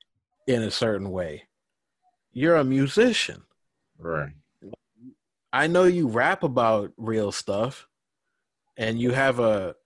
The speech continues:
Speaker 1: you have a tendency to want to live those rhymes that you rap or the persona you create for yourself, but it's like your whole persona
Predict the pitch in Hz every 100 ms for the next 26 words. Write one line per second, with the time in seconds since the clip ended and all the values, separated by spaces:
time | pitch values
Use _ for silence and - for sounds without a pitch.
0 | _ _ 120 135 139 135 123 101 - 135
1 | 143 127 135 123 104 104 120 117 107 92
2 | 110 131 135 110 98 107 104 101 117 139
3 | 139 123 110 107 - 104 92 123 151 135
4 | - - - 110 98 95 - 95 120 127
5 | 117 104 98 - 104 170 160 98 92 95
6 | - 101 117 - 101 98 - 90 71 78
7 | _ _ _ _ - _ _ _ 131 143
8 | 139 165 170 165 160 151 - 117 107 -
9 | 135 143 139 131 127